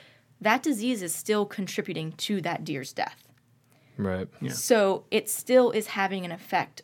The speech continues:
Speaker 1: on the po-, the population overall.
Speaker 3: Good.
Speaker 1: And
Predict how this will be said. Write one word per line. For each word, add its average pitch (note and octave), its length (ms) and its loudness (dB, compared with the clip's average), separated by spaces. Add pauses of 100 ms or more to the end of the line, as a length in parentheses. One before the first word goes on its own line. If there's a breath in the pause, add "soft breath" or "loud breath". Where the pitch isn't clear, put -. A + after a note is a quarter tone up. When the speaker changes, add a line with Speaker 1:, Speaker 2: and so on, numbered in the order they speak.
Speaker 1:
on E3+ 220 -6
the D#3+ 60 -6
po-, E3 240 -6 (160)
the D#3+ 140 -2
population D#3+ 720 -6
overall. - 560 -8 (640)
Speaker 3:
Good. - 160 -4
Speaker 1:
And F#3 200 -4